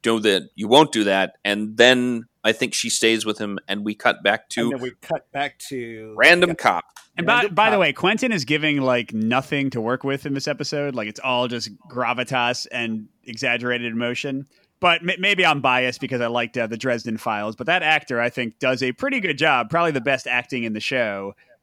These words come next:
Speaker 3: with
Speaker 1: Oh.
Speaker 3: the crap he's given.
Speaker 1: No, we're, we're of the same opinion. We like Paul Blackthorne's acting. We think his accent is a little weird to deal with.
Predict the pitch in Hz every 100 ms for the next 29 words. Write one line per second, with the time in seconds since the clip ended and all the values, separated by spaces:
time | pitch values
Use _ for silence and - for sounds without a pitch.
0 | _ 143 147 135 123 110 123 - 165 131
1 | 123 113 127 104 87 101 _ _ _ -
2 | 175 160 175 196 - 170 202 202 160 170
3 | 139 123 131 110 107 123 131 156 - 165
4 | 147 127 123 - 117 113 107 - 104 123
5 | - 135 117 113 120 113 104 - 107 -
6 | - 113 104 104 98 110 101 98 90 80
7 | 82 57 - -